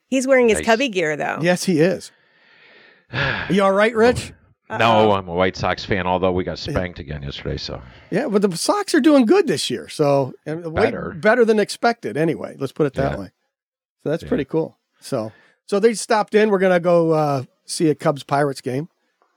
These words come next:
Speaker 3: today.
Speaker 2: That's awesome, though.
Speaker 3: Yeah.
Speaker 2: No, that's, it should be good. What's the, what's the weather like?
Speaker 3: Uh, it's probably gonna be mid eighties. Along the lake, it's gonna be upper seventies with nice easterly breeze. So the wind's gonna be blowing in today. So I don't know how many homers we're gonna see.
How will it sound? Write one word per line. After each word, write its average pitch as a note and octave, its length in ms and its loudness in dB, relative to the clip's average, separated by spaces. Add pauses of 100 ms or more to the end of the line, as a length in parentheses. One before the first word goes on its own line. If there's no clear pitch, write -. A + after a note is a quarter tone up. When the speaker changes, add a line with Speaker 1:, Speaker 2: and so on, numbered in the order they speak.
Speaker 3:
today. C3+ 180 -2
Speaker 2:
That's D3 140 2
awesome, F2 300 -2
though. C#3 200 -8 (100)
Speaker 3:
Yeah. D4+ 240 0 (160)
Speaker 2:
No, G#2 140 -2
that's, - 260 -2 (120)
it C#3 140 0
should D3+ 180 -2
be C#3 80 -2
good. D3 240 -4
What's C3 160 2
the, C#3+ 80 2 (200)
what's D3 200 2
the D#3+ 60 -2
weather D#3 260 2
like? E2 200 -4 (440)
Speaker 3:
Uh, F#3+ 360 4
it's F#3 100 -4
probably A#3+ 220 0
gonna G3+ 160 2
be F#3 200 0
mid F3 400 4
eighties. G3 480 2
Along G3 380 0
the F3+ 80 -2
lake, G#3 360 2
it's F#3 140 0
gonna F#3 220 2
be D#3+ 240 -2
upper E3 260 0
seventies G3+ 680 0 (400)
with C3+ 100 -4
nice D#3+ 340 0
easterly E3 440 0
breeze. F#3 280 2
So F#3+ 100 -2
the E3 100 -4
wind's G3+ 260 0
gonna A3 120 0
be G#3+ 100 -2
blowing G3 400 2
in G3 120 4
today. C#3 280 -2
So D3+ 120 -4
I D3+ 60 2
don't E3+ 120 2
know D#3+ 140 2
how D#3 140 0
many D3 140 -2
homers C3+ 340 0
we're B2+ 80 -6
gonna A2+ 160 -8
see. G2 280 -12